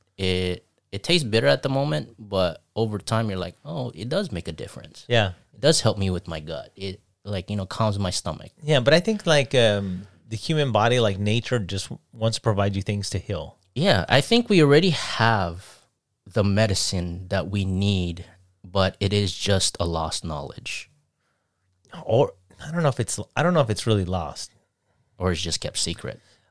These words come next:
Speaker 2: Uh, I think there's no money in, like, well, 'cause you can't patent a plant.
Speaker 1: Yeah.
Speaker 2: Right, so
Speaker 1: Well, you can tell that to Monsanto. <laughs>
Speaker 2: Well, no. Well, they, well, they didn't plant.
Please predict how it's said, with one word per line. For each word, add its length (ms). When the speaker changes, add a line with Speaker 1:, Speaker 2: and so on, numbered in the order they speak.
Speaker 2:
Uh, 340
I 80
think 200
there's 180
no 120
money 420
in, 300
like, 300
well, 160
'cause 160
you 60
can't 240
patent 340
a 40
plant. 380
Speaker 1:
Yeah. 200
Speaker 2:
Right, 360
so 100
Speaker 1:
Well, 200
you 120
can 180
tell 200
that 200
to 80
Monsanto. 680
<laughs> 60
Speaker 2:
Well, 380
no. 480
Well, 200
they, 220
well, 200
they 160
didn't 200
plant. 360